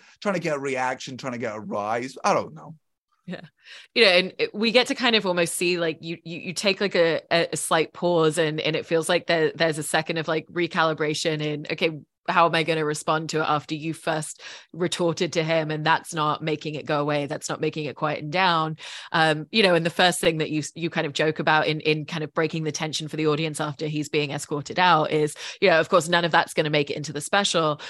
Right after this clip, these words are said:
Speaker 2: But then actually there's this added context to certain jokes that you're making throughout the show that come from that moment having existed.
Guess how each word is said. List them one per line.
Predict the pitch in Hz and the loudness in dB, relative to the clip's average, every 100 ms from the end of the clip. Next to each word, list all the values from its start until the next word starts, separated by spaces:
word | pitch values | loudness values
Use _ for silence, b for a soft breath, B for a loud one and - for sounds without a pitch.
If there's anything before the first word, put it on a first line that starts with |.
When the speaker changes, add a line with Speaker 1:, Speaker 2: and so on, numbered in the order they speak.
| B | B
Speaker 2:
But | - 175 | 0 4
then | 175 | 6
actually | 180 180 - 165 156 | 4 4 0 2 2
there's | 156 156 | 0 0
this | 160 - | -4 0
added | 165 160 - | 2 2 0
context | 175 170 175 160 - | -2 -2 -2 -4 -4
to | 160 | -6
certain | - 160 147 | -2 0 -2
jokes | 151 170 - | -2 -2 -2
that | - 156 | -4 -2
you're | 156 | -2
making | 156 175 175 160 | 0 0 -2 -8
throughout | - 160 147 | -4 -2 -2
the | 156 | -4
show | - 190 170 160 151 B B | 0 4 4 4 -2 B B
that | 175 - | -2 -2
come | - 190 175 | 0 0 0
from | 165 160 | -4 0
that | 156 165 | 0 0
moment | 160 156 151 | -2 0 -2
having | 160 156 160 | -4 -4 -4
existed. | 143 143 170 - 190 151 | -6 -2 -2 0 0 -2